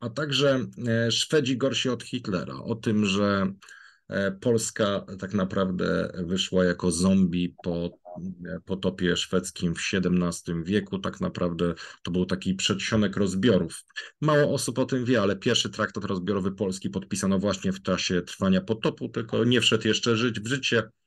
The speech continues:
ale Polska po potopie szwedzkim straciła jedną trzecią ludności, ogromny majątek, więcej niż straciliśmy za czasów okupacji sowiecko-niemieckiej w latach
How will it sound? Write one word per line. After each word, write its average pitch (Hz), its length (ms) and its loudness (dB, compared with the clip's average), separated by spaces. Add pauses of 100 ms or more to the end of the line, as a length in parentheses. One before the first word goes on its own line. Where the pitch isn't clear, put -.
(420)
ale 107 220 0
Polska 113 580 2 (140)
po 123 140 2
potopie 107 460 -2
szwedzkim 95 760 -2
straciła 92 460 -2
jedną 95 320 2
trzecią 87 500 0
ludności, 110 920 0
ogromny 107 420 4
majątek, 92 500 0
więcej 135 500 -2
niż 117 420 -4 (120)
straciliśmy 98 720 -2
za 92 160 2
czasów 90 580 -4
okupacji 90 600 -2
sowiecko-niemieckiej 85 920 0
w 80 60 -4
latach 78 320 -4